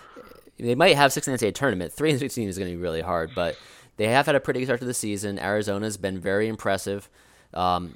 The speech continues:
Speaker 2: the, the twenty-one point win against Illinois is notable, although it was quite, it was much closer than that most of the way, and there was some questionable officiating.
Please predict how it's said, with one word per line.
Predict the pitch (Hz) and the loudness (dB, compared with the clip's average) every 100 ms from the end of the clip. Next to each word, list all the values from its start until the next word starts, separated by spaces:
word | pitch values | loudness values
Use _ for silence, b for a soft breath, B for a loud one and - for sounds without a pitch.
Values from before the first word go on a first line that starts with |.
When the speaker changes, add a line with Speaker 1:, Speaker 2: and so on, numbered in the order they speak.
| - | -14
Speaker 2:
the, | 113 113 107 | -2 0 0
the | 120 110 98 _ _ _ _ _ | -2 -4 -6 _ _ _ _ _
twenty-one | - 139 139 127 | -4 0 0 0
point | 139 117 | -2 -2
win | 113 | -2
against | 107 - | -4 -4
Illinois | 110 101 107 113 98 | -2 -2 0 2 2
is | 92 | 0
notable, | 104 110 107 85 82 90 80 | 0 0 0 -2 -2 -2 -2
although | 92 92 87 | -2 -2 -2
it | |
was | 87 85 | -4 -8
quite, | - - 107 - | -8 -4 -4 -4
it | |
was | 107 | -6
much | 127 - | -6 -4
closer | 110 92 | -6 -4
than | 87 | -6
that | 85 71 | -6 -6
most | 85 82 | -8 -8
of | 87 | -8
the | |
way, | 85 85 82 | -4 -4 -6
and | 82 | -8
there | 82 | -8
was | 82 | -8
some | - 85 82 - | -10 -12 -16 -8
questionable | - 95 87 80 | -6 -6 -8 -8
officiating. | - 98 - 85 78 82 | -6 -8 -6 -6 -6 -8